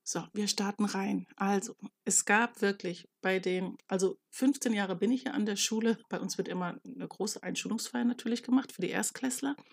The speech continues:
Und da ist immer die komplette Schulgemeinschaft dabei. Sprich, diese fünfzehn Mal habe ich auf jeden Fall hautnah erlebt und davon auch zwei mit meinen eigenen ersten Klassen. Genau, dann hatte ich natürlich auch noch die Einschulungsfeiern von den zwei ältesten Söhnen.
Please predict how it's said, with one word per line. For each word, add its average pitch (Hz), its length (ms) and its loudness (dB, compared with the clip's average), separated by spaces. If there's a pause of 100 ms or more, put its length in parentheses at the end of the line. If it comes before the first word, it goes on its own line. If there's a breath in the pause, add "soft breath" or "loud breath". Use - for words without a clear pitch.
Und 214 340 2
da 185 60 -2
ist 190 160 -4
immer 196 140 -2
die 190 80 -2
komplette 175 420 -6
Schulgemeinschaft - 800 -2
dabei. - 340 -6 (240 loud breath)
Sprich, - 480 -2 (120)
diese 208 200 -2
fünfzehn 196 420 -4
Mal 185 220 -2
habe 180 160 -4
ich 175 140 -8
auf - 120 -10
jeden 190 180 -2
Fall 170 260 -4
hautnah 175 500 -2
erlebt 175 400 -2
und 240 400 6
davon 190 380 0
auch 185 400 -2
zwei 180 520 2
mit - 200 -8
meinen - 240 -4
eigenen - 400 -4
ersten - 420 -4
Klassen. - 440 -4 (440)
Genau, 202 280 2
dann 180 160 -4
hatte 196 160 0
ich - 100 -2
natürlich 185 380 -2
auch 180 80 -2
noch 180 140 -4
die - 140 -4
Einschulungsfeiern 175 920 -4
von 208 220 4
den 185 180 0
zwei 180 240 -2
ältesten 196 520 2
Söhnen. 277 360 4